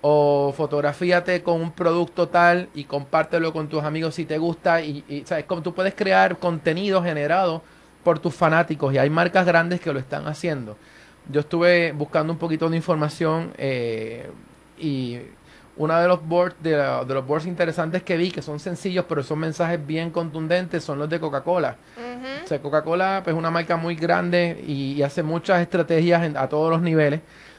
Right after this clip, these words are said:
Speaker 1: Y aunque podemos entrar al Pinterest de ellos y verlo quizás un poco sencillo, cuando tú entras a ver las imágenes que tienen ahí, las imágenes aportan mucho a lo que, a lo que es la sensación que Coca-Cola quiere representar siempre cuando está vendiendo su producto.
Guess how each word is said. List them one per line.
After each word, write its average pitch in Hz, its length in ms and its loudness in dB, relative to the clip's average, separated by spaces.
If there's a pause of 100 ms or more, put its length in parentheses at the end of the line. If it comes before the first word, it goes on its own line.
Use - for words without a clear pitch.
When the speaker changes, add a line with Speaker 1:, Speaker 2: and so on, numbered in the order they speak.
(140)
Speaker 1:
Y 160 220 2
aunque 147 400 4
podemos 170 500 2
entrar 202 240 4
al 202 100 2
Pinterest 190 460 -2
de 196 80 4
ellos 190 180 4
y 165 80 4
verlo 160 240 2
quizás 175 260 -2
un 180 120 -4
poco 175 260 0
sencillo, 185 560 -2
cuando 131 240 0
tú 151 160 -2
entras 185 320 0
a 175 80 4
ver 165 140 2
las 170 200 2
imágenes 170 420 0
que 160 100 -6
tienen 156 300 -6
ahí, 160 200 -2
las 151 140 -4
imágenes 143 400 -6
aportan 147 500 -4
mucho 175 480 -4 (500)
a 151 140 4
lo 147 220 2
que, 143 600 0
a 139 100 0
lo 143 160 0
que 143 160 -2
es 160 40 0
la 190 160 2
sensación 160 720 -4
que 180 140 -4
Coca-Cola 139 480 -2
quiere 151 260 0
representar 147 640 -4
siempre 170 340 -4
cuando 131 200 -8
está 123 160 -6
vendiendo 143 380 -4
su 139 140 -8
producto. 123 540 -8